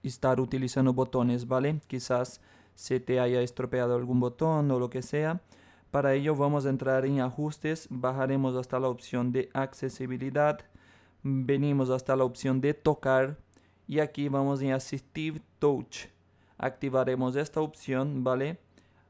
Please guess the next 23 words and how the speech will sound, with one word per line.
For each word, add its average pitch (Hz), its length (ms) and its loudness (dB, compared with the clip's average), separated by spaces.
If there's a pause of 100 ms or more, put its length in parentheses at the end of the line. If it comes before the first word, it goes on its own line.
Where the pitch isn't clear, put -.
Aquí 131 280 -4
podemos 131 520 -2
configurar 127 500 -2
un 127 100 -2
poco 131 340 -2
el, 123 120 -4
este 127 440 -4
icono 127 340 -4
del 120 160 -4
Assistive 127 540 -8
Touch. 160 400 -2 (260)
Lo 127 120 -2
voy 127 120 2
a 123 60 0
dejar 127 260 -2
así 123 180 -8
como 135 200 -4
está, 151 260 -2
le 139 80 -2
damos 127 280 -2
un 127 100 -4
clic 127 300 -10
aquí. 151 420 -6